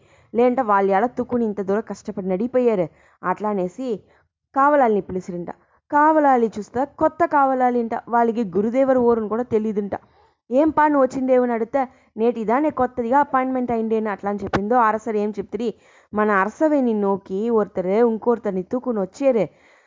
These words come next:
నడిచి వచ్చే వాళ్ళదా మనతో గురుదేవరు, తూకుని వచ్చే వాళ్ళు ఓరుని తెలియదు, వాళ్ళని ఓరు ఏమి దించి విసార్చుని వాళ్ళ సరిగా బదులు చెప్పలంట, వాళ్ళకి తగుంద దండనతో అరసవేగి పిలుచుండ్రా"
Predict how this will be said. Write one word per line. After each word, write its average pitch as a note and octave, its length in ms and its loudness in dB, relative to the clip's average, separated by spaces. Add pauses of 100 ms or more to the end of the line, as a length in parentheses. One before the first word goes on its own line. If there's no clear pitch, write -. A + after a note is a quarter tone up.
(220)
నడిచి A#3 380 0
వచ్చే B3 260 0
వాళ్ళదా G3+ 280 0
మనతో G#3 300 -2
గురుదేవరు, A3 760 0 (280)
తూకుని D4+ 300 -2
వచ్చే A3 220 -4
వాళ్ళు F#3+ 220 0
ఓరుని A3 380 2
తెలియదు, A3 500 0 (380)
వాళ్ళని G3+ 340 2
ఓరు A#3 360 6
ఏమి A3+ 520 0
దించి A3 400 -4
విసార్చుని A3 840 -2 (380)
వాళ్ళ A3+ 240 2
సరిగా A#3 340 0
బదులు A3 300 2 (100)
చెప్పలంట, G3 360 -2
వాళ్ళకి G3+ 360 -2 (100)
తగుంద B3 260 0
దండనతో A#3 840 0
అరసవేగి A3+ 600 0
పిలుచుండ్రా" F#3 580 -4